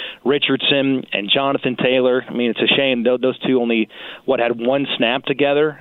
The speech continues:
uh, in that, in that Rams game. So it, it kinda is what it is, but, you know, things that I think he needs to continue to develop and work at, you know, first is just protecting himself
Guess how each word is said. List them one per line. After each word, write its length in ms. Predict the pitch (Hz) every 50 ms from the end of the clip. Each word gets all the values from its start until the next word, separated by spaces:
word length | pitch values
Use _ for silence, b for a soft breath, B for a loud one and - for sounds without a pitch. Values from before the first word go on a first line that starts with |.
| - -
uh, 260 | 117 120 117 117 117 127
in 120 | 131 127
that, 200 | 127 120 117 113
in 80 | 123 123
that 160 | 127 117 107
Rams 380 | 113 113 117 127 139 143 131 -
game. 360 | 147 143 143 143 147 156 147 B B B B B B B B - -
So 220 | 165 160 151 151
it, 200 | 151 - 170 175 -
it 360 | 156 143 185 - 170 175 -
kinda 240 | - 175 180 180 170
is 260 | 156 165 175 156 135
what 180 | 139 156 170 156
it 140 | 156 147
is, 320 | 160 170 165 147 139 135 117
but, 240 | 110 - 143 - B B B B B B B
you 100 | 156 160
know, 100 | 160 147
things 280 | - 175 180 180 131
that 80 | 143 160
I 80 | 156
think 220 | - - 165 143 -
he 100 | - 156
needs 240 | 147 151 135 - -
to 120 | 143 135
continue 420 | - 135 120 - 147 156 151 139
to 80 | 123 120
develop 500 | 110 123 113 113 127 131 139 147 143 -
and 180 | 127 117 113 113
work 260 | 127 147 160 - -
at, 220 | 120 113 117 120 117 113 B B B B B B
you 80 | -
know, 100 | 165 151 139 -
first 280 | - 160 180 170 - 160
is 100 | 135 -
just 180 | 143 131 - -
protecting 500 | - 135 - - 170 151 156 - - 117
himself 480 | 107 92 90 85 - - 98 76 69